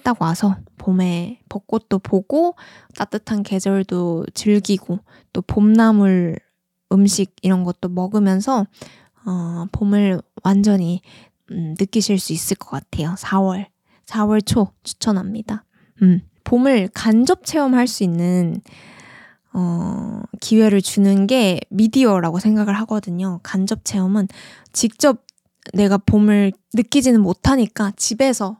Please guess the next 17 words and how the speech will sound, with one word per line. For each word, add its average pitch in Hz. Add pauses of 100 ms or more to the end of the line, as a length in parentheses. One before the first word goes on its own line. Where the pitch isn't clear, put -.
(160)
"아, 262
이런 226
느낌이겠구나." 202
하면서 214 (180)
느껴보는 202 (540)
그런 208
걸 196
간접 196
체험이라고 190
하는데, 214 (640)
어, 196
봄에 277
관한 196
노래들이 208
굉장히 202
많아요, 165
한국에는. 180